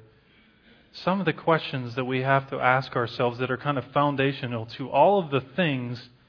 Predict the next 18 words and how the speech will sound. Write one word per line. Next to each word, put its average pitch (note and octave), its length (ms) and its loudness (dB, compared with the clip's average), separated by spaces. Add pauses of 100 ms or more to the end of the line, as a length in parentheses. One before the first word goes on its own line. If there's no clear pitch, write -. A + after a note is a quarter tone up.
(340)
that C#3 220 4
we D3 160 4
are C#3+ 400 8
as C3 420 4
His B2+ 300 -2
body. A#2+ 420 4
So C3+ 180 -6
that's C#3 200 -2
what D3+ 80 -2
we're C#3+ 100 0
gonna B2+ 180 -4
look B2+ 200 -4
at B2 140 2
here B2 180 -2
in A#2+ 100 -2
Mark B2 220 -2
chapter A#2+ 420 0
eight. A#2+ 220 -2